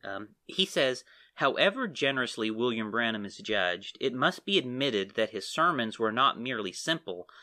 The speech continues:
but often naive as well. And by contrast to what he claimed, only a small percentage of those who sought healing were in fact healed." Uh, the Pentecostal pastor Leonard Steiner had a poor opinion of Branham's campaign in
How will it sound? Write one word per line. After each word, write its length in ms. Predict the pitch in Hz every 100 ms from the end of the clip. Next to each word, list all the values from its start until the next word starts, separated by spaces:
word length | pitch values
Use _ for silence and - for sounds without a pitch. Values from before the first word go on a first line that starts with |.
| - -
but 120 | -
often 440 | 120 147 - 147 143
naive 640 | 110 107 104 107 139 101 98
as 200 | 98 104
well. 400 | 110 104 82 - _ - - -
And 200 | - 123
by 160 | 117 117
contrast 640 | - 185 220 202 170 -
to 60 | 131
what 200 | 135 135
he 140 | 113
claimed, 580 | - 175 185 113 101 110 _ _ _ _
only 400 | 147 190 208 208
a 80 | -
small 360 | - 143 160
percentage 600 | 185 196 - 151 113 110
of 140 | 113 107
those 260 | 113 120
who 140 | - 113
sought 340 | - 131 -
healing 500 | - 135 110 92 92
were 220 | 107 107
in 100 | 98
fact 440 | 101 101 95 - _ _
healed." 480 | - 143 104 85 - _ _ _ - - -
Uh, 140 | 95
the 100 | 98
Pentecostal 600 | - 175 185 151 143 - 131
pastor 500 | - 147 - 139 127
Leonard 320 | 139 127 110
Steiner 500 | - 151 170 139 120
had 160 | 117
a 40 | 107
poor 300 | - 151 139
opinion 460 | - 160 175 117
of 160 | 107 104
Branham's 360 | 113 110 107 -
campaign 560 | 120 104 - 110 104
in 240 | - 107